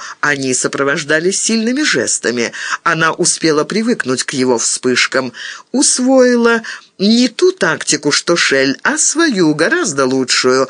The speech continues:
Всякий раз, входя в номер Рамона, она принимала смущенно восторженный вид, какой может быть у молодой девушки, желающей попросить автограф у Фрэнка Синатры. Когда же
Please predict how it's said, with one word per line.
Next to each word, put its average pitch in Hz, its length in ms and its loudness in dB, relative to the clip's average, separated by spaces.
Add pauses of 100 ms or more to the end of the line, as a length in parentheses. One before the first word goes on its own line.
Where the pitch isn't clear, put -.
(200)
Всякий 285 420 0
раз, 165 340 0
входя 151 360 0
в 151 60 -4
номер 147 340 0
Рамона, 160 580 0 (260)
она 160 260 0
принимала 156 520 0
смущенно 151 600 0
восторженный 147 640 0
вид, 254 260 0 (240)
какой 160 320 0
может 147 340 0
быть 151 280 -2 (180)
у 156 100 0
молодой 156 400 2
девушки, 156 640 0
желающей 139 600 0
попросить 143 500 -2
автограф 190 920 0
у 147 320 4
Фрэнка 139 760 0
Синатры. 143 680 0 (840)
Когда 147 460 0
же 143 260 2